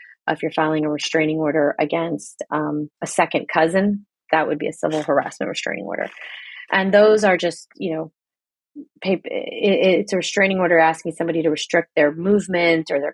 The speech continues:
contact with you through the civil courts. Um, they have, they can have criminal penalties if there's violations. So you can call the police and have somebody arrested if they violate a cr-, a, a, a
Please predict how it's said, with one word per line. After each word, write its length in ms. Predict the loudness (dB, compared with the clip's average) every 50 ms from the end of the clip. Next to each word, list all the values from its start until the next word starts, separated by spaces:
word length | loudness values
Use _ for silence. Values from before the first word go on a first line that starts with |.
| -4 0
contact 480 | 0 2 2 2 2 0 0 0 0
with 160 | 0 -2 -2 -2
you 420 | -2 0 2 2 4 4 2 0 -2 -4 -2
through 180 | 0 0 0
the 80 | 0 -2
civil 340 | -4 -4 -4 -4 -4 -8 -14 -12 _
courts. 480 | -8 -6 -6 -8 -10 _ -20 -20 -20 -20 _ _ _ _ -20 -20 -20 -20 -20 _ _ -6 -4
Um, 460 | -4 -2 -2 -2 -4 -4 -6 -8 -12 _ _ _ _ _ _ -16 -16 _ _ _
they 100 | 2 4
have, 220 | 4 4 0 0 -2 _ _
they 120 | 0 0 0
can 140 | 2 2
have 160 | 0 0 0 0
criminal 400 | 0 0 2 4 4 2 2 0
penalties 800 | -2 -2 2 2 4 2 2 2 2 2 2 2 0 -4 -12 -16 _ -10
if 140 | -4 0
there's 180 | 0 0 2 2
violations. 760 | 2 4 4 4 6 6 4 4 2 0 -2 -4 -6 -4 -2
So 60 | -2
you 100 | -2 0
can 140 | -2 -4 -6
call 300 | 0 2 4 4 4 4
the 80 | 2
police 380 | 0 -2 -2 0 0 -2 -2 -4
and 100 | -6 -4
have 140 | -4 -4 -4
somebody 220 | -2 -2 0 0 2
arrested 420 | 2 2 0 0 -2 -4 -6 -6
if 40 | -4 -2
they 80 | -4 0
violate 480 | 2 2 4 4 6 6 6 4 4
a 60 | 2
cr-, 160 | 0 -2 -4 -2
a, 180 | -2 -2 -2 -2 0 0
a, 280 | 0 0 -2 -6 -10
a 40 | -10